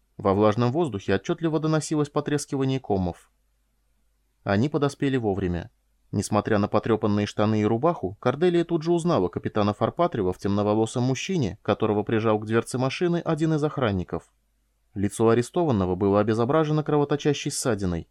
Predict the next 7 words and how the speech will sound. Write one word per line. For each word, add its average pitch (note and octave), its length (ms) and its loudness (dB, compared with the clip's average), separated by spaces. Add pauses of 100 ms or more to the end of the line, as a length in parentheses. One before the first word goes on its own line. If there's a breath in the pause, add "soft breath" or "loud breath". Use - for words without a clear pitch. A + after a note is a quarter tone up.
разбитые G#2 540 0
губы C3 240 0
растянулись G2+ 520 -2
в - 40 -20
типичной D#3 460 -4
фастпентной C#3+ 560 0
ухмылке. G2+ 580 -4